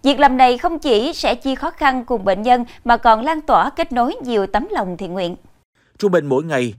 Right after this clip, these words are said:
Speaker 2: bếp nấu cấp phát khoảng hai trăm năm mươi phần cơm đến tay bệnh nhân và người nhà bệnh nhân có hoàn cảnh khó khăn tại Bệnh viện Đa khoa huyện Tân Trụ. Ngoài những suất cơm đầy đủ chất dinh dưỡng,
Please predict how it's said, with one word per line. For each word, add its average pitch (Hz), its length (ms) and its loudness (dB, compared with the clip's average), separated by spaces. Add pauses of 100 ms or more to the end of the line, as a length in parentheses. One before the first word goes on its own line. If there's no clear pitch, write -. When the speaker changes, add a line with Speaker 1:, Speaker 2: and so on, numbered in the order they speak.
(160)
Speaker 2:
bếp - 180 -4
nấu 151 340 0
cấp 196 160 -2
phát 208 200 -2
khoảng 117 320 -4
hai 147 180 -6
trăm 139 200 -6
năm 131 140 -4
mươi 131 160 0
phần 110 220 -6
cơm 131 360 0
đến 120 280 -8
tay 131 160 -2
bệnh 104 240 -4
nhân 127 260 -4 (280)
và 151 100 -2
người 147 200 -4
nhà 131 220 -2
bệnh 107 220 -4
nhân 135 320 -4
có 175 80 -2
hoàn 135 260 -4
cảnh 104 220 -6
khó 135 200 -2
khăn 139 320 -4 (340)
tại 147 120 0
Bệnh 131 180 -4
viện 120 240 -4
Đa 135 100 -2
khoa 127 260 -2
huyện 113 320 -8
Tân 127 180 -4
Trụ. 101 360 -4 (600)
Ngoài 127 180 -2
những 113 340 -8
suất - 240 -2
cơm 127 300 0
đầy 113 160 0
đủ 104 220 -2
chất 185 160 -2
dinh 131 220 -2
dưỡng, 120 360 -4